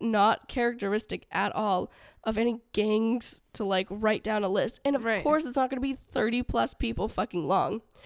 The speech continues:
Speaker 1: It
Speaker 2: And
Speaker 1: might be five.
Speaker 2: not, it's not gonna be thirty long where you're just gonna take one out after another. That, I mean, I don't know. They're smarter than that. Like,
Speaker 1: They're not gonna write it down.
Speaker 2: No.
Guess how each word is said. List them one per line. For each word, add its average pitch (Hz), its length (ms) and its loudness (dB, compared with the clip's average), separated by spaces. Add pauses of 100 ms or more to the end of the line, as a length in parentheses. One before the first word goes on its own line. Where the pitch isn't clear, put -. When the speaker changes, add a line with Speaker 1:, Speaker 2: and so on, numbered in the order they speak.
(140)
Speaker 1:
It 247 100 8
Speaker 2:
And 269 80 6
Speaker 1:
might 262 200 4
be 285 160 2
five. 220 720 2 (420)
Speaker 2:
not, 311 380 2
it's 294 140 -6
not 392 100 0
gonna 392 140 -4
be 311 160 -2 (640)
thirty 262 400 0
long 226 720 0
where 214 280 0
you're 202 180 -2
just 208 260 -6
gonna 190 160 -4
take 208 340 -6
one 180 320 -4
out 185 200 -2
after 180 380 -6
another. 165 460 -8
That, 208 240 0
I 220 60 -2
mean, 214 180 -8
I 175 120 -6
don't 151 140 -10
know. 151 240 -10 (240)
They're 214 140 -8
smarter 156 380 -10
than 151 200 -16
that. 156 300 -10
Like, 185 260 -4 (140)
Speaker 1:
They're 311 100 2
not 370 140 6
gonna 370 160 4
write 339 200 2
it 302 100 -4
down. 302 460 0
Speaker 2:
No. 285 460 0